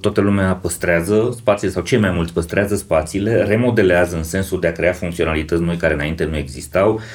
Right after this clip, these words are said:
Înainte de pandemie, oferta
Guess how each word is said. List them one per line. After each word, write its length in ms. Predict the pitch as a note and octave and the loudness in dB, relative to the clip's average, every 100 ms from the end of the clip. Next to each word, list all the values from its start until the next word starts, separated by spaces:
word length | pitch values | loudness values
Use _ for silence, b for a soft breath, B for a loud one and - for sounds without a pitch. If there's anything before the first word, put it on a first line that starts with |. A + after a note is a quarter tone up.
| B | B
Înainte 460 | F2 F#2 F2+ B2+ A2 | 0 2 4 2 2
de 100 | F#2 | 2
pandemie, 880 | F#2 F2 E2+ E2+ F2+ F2 E2 D#2+ E2 | 2 0 0 0 0 2 2 2 -2
oferta 880 | - - F#2+ F#2+ F2+ E2 D#2 D2+ D2+ | -4 0 0 0 -4 -2 -2 -4 -6